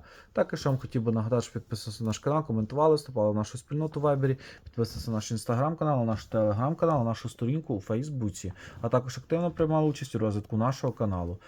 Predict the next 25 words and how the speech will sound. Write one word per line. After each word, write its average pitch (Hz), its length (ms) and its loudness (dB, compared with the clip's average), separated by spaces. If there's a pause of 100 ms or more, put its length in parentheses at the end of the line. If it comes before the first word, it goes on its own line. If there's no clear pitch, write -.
(160)
А - 80 -4
тепер 139 300 2
заварюємо 127 400 4
чайок, 120 220 0
достаємо 113 380 0
печеньки. 156 460 -2
Всім 113 280 0
приємного 113 500 2
перегляду. 95 520 2 (540)
Так, 123 300 6
розмір 127 460 4
десь 107 340 0
L, 151 300 6
перед 120 240 0
цим 123 260 0
був 104 180 -4 (140)
ікс - 380 -6
ель. 156 240 6 (500)
Ось 107 220 -4
такий 120 320 -4
десь 107 320 -2
розмір 113 600 0
L 117 460 0
X - 260 -2
L. 156 280 6